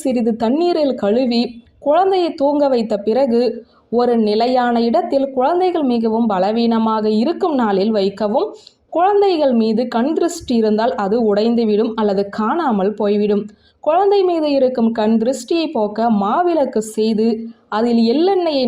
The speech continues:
நிரப்ப வேண்டும். அதன் பிறகு ஒரு விளக்கை ஏற்றி உங்கள் குழந்தையின் தலை முதல் பாதம் வரை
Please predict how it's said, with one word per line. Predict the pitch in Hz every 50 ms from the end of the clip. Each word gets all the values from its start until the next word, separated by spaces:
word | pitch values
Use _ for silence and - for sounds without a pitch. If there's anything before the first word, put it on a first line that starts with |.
| 214
நிரப்ப | 202 196 208 214 214 - 220 214 208
வேண்டும். | 208 202 208 240 311 403 427 - - _ _ _ _ - 180 175
அதன் | 180 214 233 254 247
பிறகு | 254 247 269 339 381 392 370 320 285
ஒரு | 254 233 214 202
விளக்கை | 214 226 262 311 294 - 285 254 226 202 202
ஏற்றி | 202 202 - - 226 226 226 233 233 226 - - - 240
உங்கள் | 294 359 381 392 359 339 - -
குழந்தையின் | 226 233 247 262 247 226 220 214 226 240 220 - 202
தலை | 190 196 220 262 311 320 285 240
முதல் | 208 185 208 240 240 - -
பாதம் | 180 185 226 262 339 311 277 240 208
வரை | 202 214 220